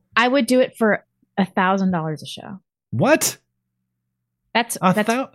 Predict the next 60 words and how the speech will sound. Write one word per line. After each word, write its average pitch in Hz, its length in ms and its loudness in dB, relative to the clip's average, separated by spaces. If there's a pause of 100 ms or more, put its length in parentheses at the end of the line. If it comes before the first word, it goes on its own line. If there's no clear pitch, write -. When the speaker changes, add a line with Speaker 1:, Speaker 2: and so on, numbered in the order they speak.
(420)
Speaker 1:
that's 240 200 -2 (160)
fifty 320 320 0
grand 240 400 2
a 214 60 2
year 175 520 0 (460)
for 196 100 2
not 196 280 2
talking 202 360 2
about 165 300 0
Bud 165 180 0
Light. 156 160 2
I 160 80 2
don't 220 120 2
give 160 100 -4
a 143 60 -6
crap. - 200 -2
Speaker 2:
Yeah, 190 60 4
but 170 120 2
you 160 120 4
know 156 340 4
that 156 120 4
we're 131 180 2
going 131 320 4
to 117 220 2
destroy 120 600 0
everything 110 480 0
we 98 120 0
have. 135 560 -4 (260)
So 139 200 2 (380)
I 131 60 2
guess, 160 220 4
are 165 60 6
they 156 120 6
Speaker 1:
No, - 80 4
Speaker 2:
committed 160 380 4
to 160 60 6
Speaker 1:
people - 260 4
would 226 100 4
Speaker 2:
advert- 320 80 4
Speaker 1:
understand. 220 600 0 (220)
Speaker 2:
<laughs> - 220 -8
I - 80 0
Speaker 1:
It's 202 100 4
Speaker 2:
don't 170 100 4
think - 240 2
Speaker 1:
fine. 160 100 -2
Speaker 2:
they 151 120 -2
would. 131 280 2
Speaker 1:
It's 202 120 -4
fine. 185 200 0 (160)
Speaker 2:
I 127 100 2
do - 160 0
Speaker 1:
They 233 100 6
would - 60 0
Speaker 2:
not 139 140 4
Speaker 1:
get 220 120 4
Speaker 2:
think 247 200 2
Speaker 1:
it. - 60 -16 (560)
Speaker 2:
they, 131 60 -2
yeah. 90 220 0